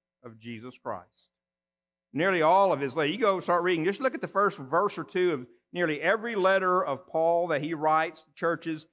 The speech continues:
he introduces himself as a servant. Now, he doesn't always apply that to the Christians, but I think they should get the cue as a way of understanding who we are.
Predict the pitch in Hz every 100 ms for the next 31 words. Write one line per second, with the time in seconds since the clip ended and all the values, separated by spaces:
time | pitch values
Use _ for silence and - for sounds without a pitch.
0 | _ _ 147 131 170 202 170 180 160 147
1 | 165 147 160 156 147 147 143 139 135 139
2 | 131 - - 156 131 107 _ _ _ _
3 | _ _ - 165 165 214 220 226 220 175
4 | 175 190 185 185 175 170 165 170 294 311
5 | - 160 160 208 170 170 165 202 202 196
6 | 190 185 160 175 143 - 262 254 170 147
7 | 165 185 160 160 165 247 226 208 202 180
8 | - 220 196 175 170 180 165 156 175 160
9 | 107 90